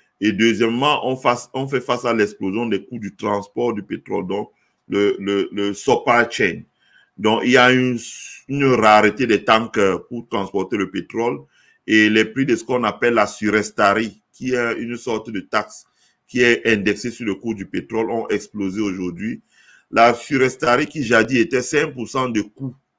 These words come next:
de transport, aujourd'hui est cent pour cent des coûts du transport. Quatre-vingt-dix, soixante-dix, quatre-vingts, quatre-vingt-dix, voire cent pour cent. Donc,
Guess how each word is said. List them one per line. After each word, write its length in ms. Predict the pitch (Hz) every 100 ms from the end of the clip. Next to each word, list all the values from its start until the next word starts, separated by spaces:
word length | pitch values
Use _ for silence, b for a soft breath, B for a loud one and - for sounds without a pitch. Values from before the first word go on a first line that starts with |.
| -
de 80 |
transport, 800 | 107 117 107 107 127 120 143 - _ _ _ _ -
aujourd'hui 500 | 117 104 117 120 131
est 240 | 120 127
cent 280 | 117 127 123
pour 140 | 101
cent 160 | - 117
des 120 | 98
coûts 120 | 107
du 140 | 101 95
transport. 540 | 92 92 - 95 - _
Quatre-vingt-dix, 640 | 107 101 104 104 101 123
soixante-dix, 560 | - 110 117 104 107 120
quatre-vingts, 1000 | - 101 _ _ _ - 101 107 107 120
quatre-vingt-dix, 520 | 110 101 101 101 113
voire 220 | 101 113
cent 220 | 110 117 110
pour 200 | 98 -
cent. 200 | 104 92
Donc, 280 | 107 110